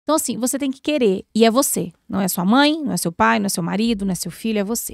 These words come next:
Então, quando você cuida, quando você tá se cuidando, quando você se percebe, quando você, é, se enxerga, né?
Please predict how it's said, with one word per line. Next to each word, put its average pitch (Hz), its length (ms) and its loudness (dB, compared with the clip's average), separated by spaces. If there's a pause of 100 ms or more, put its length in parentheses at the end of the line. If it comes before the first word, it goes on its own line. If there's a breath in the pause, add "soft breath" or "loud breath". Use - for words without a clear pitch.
Então, 233 140 -6
quando 294 200 -2
você 240 360 -2
cuida, 277 500 4 (580 soft breath)
quando 202 140 -6
você 196 180 -4
tá 208 160 -4
se - 200 -2
cuidando, 233 720 2 (260 soft breath)
quando 202 240 -4
você 196 220 -2
se 240 160 -2
percebe, 214 840 0 (340 loud breath)
quando 196 280 -2
você, 196 680 -2 (240)
é, 180 600 -2 (1040)
se - 180 -2
enxerga, 254 640 2 (180)
né? 208 300 -2